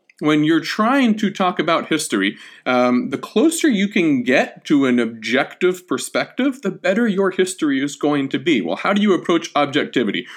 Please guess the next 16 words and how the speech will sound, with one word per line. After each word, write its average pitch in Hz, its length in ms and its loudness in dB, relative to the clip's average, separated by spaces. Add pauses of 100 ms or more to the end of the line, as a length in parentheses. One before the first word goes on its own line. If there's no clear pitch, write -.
(120)
True 262 320 2
one 214 140 2
hundred 175 220 2
percent 151 320 -2
objectivity 123 720 0
is 110 160 0
an 120 80 -2
absolute 147 400 -2
mirage. 98 400 0
It's - 100 -8
impossible 151 480 -2
to, 110 260 -2 (240)
it's 143 160 -4
impossible 147 640 -2
to 139 160 0
obtain. 123 480 0